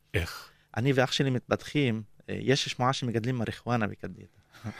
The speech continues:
Speaker 2: אז אני ועמר אמר, בוא נלך אליהם, נגיד, 'חבר'ה, זה האדמה של סבא שלנו, רוצים עשר,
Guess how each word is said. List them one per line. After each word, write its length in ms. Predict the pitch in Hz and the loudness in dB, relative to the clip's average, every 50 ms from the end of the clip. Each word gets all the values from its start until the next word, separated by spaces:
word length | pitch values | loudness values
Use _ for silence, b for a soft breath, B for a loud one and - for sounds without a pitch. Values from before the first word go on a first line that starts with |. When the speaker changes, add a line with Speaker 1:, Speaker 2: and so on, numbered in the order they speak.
| - - | -6 -4
Speaker 2:
אז 160 | 98 98 107 | -2 2 4
אני 240 | 117 117 120 131 135 | 4 4 4 4 4
ועמר 380 | 127 127 120 127 131 123 113 117 | 4 6 4 4 4 2 2 2
אמר, 120 | 117 120 113 - B B B B B B | 0 0 -2 -2 B B B B B B
בוא 120 | 120 131 | 4 6
נלך 320 | 139 135 123 127 120 - 113 | 6 6 6 4 4 4 2
אליהם, 160 | 117 117 113 | 0 0 0
נגיד, 240 | 107 104 113 - - | 0 -2 -4 -6 0
'חבר'ה, 260 | - 143 127 117 117 | 2 2 2 4 2
זה 220 | 107 107 113 107 | 2 4 4 4
האדמה 260 | 107 107 117 120 127 123 | 4 4 4 2 2 0
של 160 | - - 101 | 0 -4 -8
סבא 260 | - - 110 104 101 | -4 -2 -2 -2 -2
שלנו, 360 | - - 113 123 131 139 139 | -6 -4 -2 -2 -2 0 0
רוצים 300 | 127 131 - - 151 127 | -2 -4 -2 0 0 2
עשר, 240 | 135 135 - - 143 | 2 0 0 0 -4